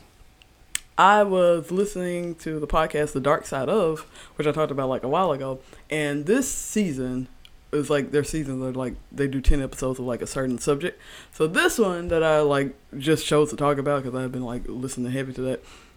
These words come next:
was about the space race. Um, boy, oh boy. Like, it's, like, one of those things where, well, I, like, knew on the periphery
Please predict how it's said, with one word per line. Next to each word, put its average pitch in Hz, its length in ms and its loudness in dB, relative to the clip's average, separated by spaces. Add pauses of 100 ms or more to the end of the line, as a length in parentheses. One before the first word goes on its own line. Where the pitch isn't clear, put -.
was 170 240 2
about 156 300 2
the 147 80 -6
space 233 420 6
race. - 600 -6 (400)
Um, 131 640 2 (680)
boy, 175 380 4
oh 214 180 6
boy. 147 640 0
Like, 165 300 8
it's, 220 160 12
like, 196 160 10
one 196 180 2
of 185 80 0
those 160 220 0
things 170 500 -6
where, 151 480 2 (920)
well, 156 360 4
I, 160 360 8
like, 147 280 4
knew 165 220 2
on 151 140 2
the 135 80 -2
periphery 151 760 0